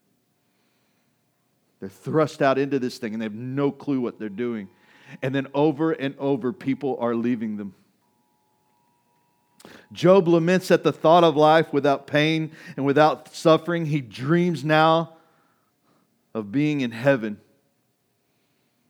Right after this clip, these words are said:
I mean, come on, that's the whole reason of not being born, man. I, man, can we,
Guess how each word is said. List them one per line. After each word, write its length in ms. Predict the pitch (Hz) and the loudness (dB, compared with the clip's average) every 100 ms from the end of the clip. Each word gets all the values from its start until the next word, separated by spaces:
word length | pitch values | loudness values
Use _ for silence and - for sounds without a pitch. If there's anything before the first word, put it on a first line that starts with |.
| _ _ _ _ _ _ _ _ _ _ _ _ _ _ _ _ | _ _ _ _ _ _ _ _ _ _ _ _ _ _ _ _
I 40 | 101 | -10
mean, 180 | 110 110 | -10 -8
come 180 | 123 | -8
on, 160 | 135 131 | -8 -6
that's 160 | 113 - | -8 -8
the 80 | |
whole 140 | 113 120 | -8 -6
reason 260 | 120 120 | -6 -8
of 60 | 113 | -10
not 200 | 117 98 | -8 -8
being 200 | 117 117 | -10 -8
born, 260 | 117 113 107 | -8 -8 -8
man. 160 | 107 | -10
I, 220 | 110 110 | -10 -14
man, 260 | 110 117 110 _ | -16 -16 -16 _
can 160 | 127 120 | -18 -16
we, 160 | 113 | -16